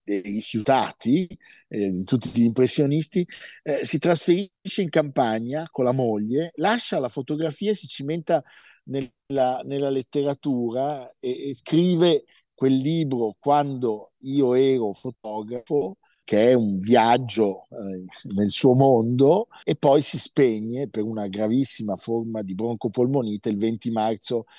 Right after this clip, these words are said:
del millenovecentodieci, eh, un anno dopo la scomparsa della moglie a Parigi.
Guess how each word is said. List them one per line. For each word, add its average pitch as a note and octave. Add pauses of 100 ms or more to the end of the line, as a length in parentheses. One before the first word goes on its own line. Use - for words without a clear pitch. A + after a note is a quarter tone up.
(200)
del A#2
millenovecentodieci, B2 (440)
eh, A#2
un B2+
anno C#3
dopo C#3
la B2+
scomparsa A#2+
della B2+
moglie G2+
a G2+
Parigi. F2+